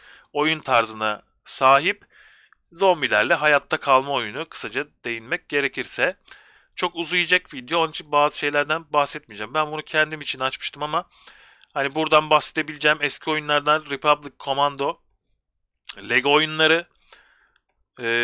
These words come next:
bahsedile-, bahsedebilirim. E, Force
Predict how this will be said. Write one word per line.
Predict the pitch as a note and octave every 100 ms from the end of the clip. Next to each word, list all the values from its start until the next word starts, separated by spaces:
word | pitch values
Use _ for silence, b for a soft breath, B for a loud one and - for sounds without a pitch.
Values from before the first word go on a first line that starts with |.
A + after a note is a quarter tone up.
| A#2 A#2 A2+
bahsedile-, | C3+ C3 - C3 C3 B2+ B2+
bahsedebilirim. | B2 - - C3 C3+ D3 D3 - B B B B _
E, | B2 A#2+ A#2+ A#2+ A#2+ A#2+ B2 - _ _ _ _ _
Force | - D3 D3+ D3+ - -